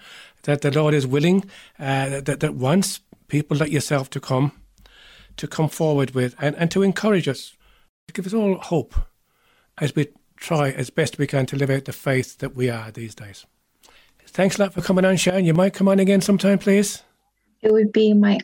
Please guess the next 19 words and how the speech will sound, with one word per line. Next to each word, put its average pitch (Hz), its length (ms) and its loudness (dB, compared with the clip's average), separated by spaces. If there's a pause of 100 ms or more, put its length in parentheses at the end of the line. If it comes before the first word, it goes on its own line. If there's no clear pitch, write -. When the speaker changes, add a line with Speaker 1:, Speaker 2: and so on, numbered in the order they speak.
Speaker 2:
honor 202 420 4 (260)
and 190 180 4
privilege, 196 500 -2
John, 185 340 2
and 180 200 0
th-, - 120 -2
I 190 200 0
will 202 160 4
be 202 260 0 (680)
hoping 254 360 2
and 220 120 4
waiting 202 240 2
for - 80 -6
the 202 100 -2
invitation. 190 560 2
Thank 202 240 2
you 202 60 -2
very 214 240 2
much. - 420 -2